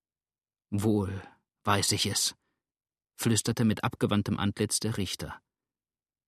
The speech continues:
„Es ist das eure. Wer von den unseren nach mir fragen sollte, dem sagt, zu welchem Zweck ich mit diesem Boot und wohin ich mit ihm gegangen bin.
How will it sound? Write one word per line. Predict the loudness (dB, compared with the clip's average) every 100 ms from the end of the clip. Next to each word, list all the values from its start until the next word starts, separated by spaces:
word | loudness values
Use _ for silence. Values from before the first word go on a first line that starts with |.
| _ _
„Es | -2 0
ist | 0 2
das | 2
eure. | 0 -2 -6 -12 _ _ _ _ _ _ _ _ _ _ _ _ _ _ -14 -10 0
Wer | 4 4
von | 6 8
den | 8
unseren | 6 6 6 8 8
nach | 8
mir | 6 6
fragen | 4 2 4 6 6
sollte, | 4 2 2
dem | 4 6
sagt, | 8 6 4 0 -10 -12
zu | -6 0 4
welchem | 6 6 6 4
Zweck | 4 2 2
ich | -2 2
mit | 2
diesem | 4 4 4
Boot | 4 0 0
und | 0 2
wohin | 6 8 6
ich | 4
mit | 0
ihm | 2 2
gegangen | 4 4 2 2 0
bin. | -4